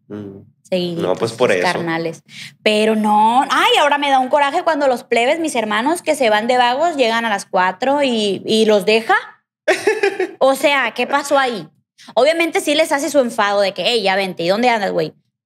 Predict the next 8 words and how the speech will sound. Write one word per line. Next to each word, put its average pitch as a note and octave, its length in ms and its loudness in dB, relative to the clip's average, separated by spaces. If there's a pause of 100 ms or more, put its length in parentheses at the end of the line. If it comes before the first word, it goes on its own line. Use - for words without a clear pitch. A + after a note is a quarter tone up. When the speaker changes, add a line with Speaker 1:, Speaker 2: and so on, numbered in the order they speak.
Speaker 2:
Pero, G#3+ 360 0
ah, E3 480 -6
Speaker 1:
<clears throat> - 200 0
Speaker 2:
ya, G#3+ 300 -2
que D#4+ 100 0
vaya C#4 260 0
por D#4+ 140 0
ellos. D#4 520 -2